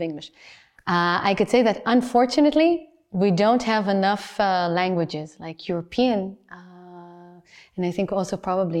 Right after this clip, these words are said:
in Latvia, you also teach other European languages. In Israel, it's compulsory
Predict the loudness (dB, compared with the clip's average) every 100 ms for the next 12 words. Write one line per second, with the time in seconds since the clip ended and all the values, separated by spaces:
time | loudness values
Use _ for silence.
0 | -2 -2 -4 -4 -4 -2 -2 -2 -6 -8
1 | -14 -8 -6 -6 -8 -14 _ _ _ _
2 | -6 -2 0 0 -2 -4 -4 -4 -4 -4
3 | -4 -2 -4 -4 -4 -6 -10 -20 -4 0
4 | 2 4 2 2 0 -4 -6 -4 -4 -6
5 | -6 -4 -4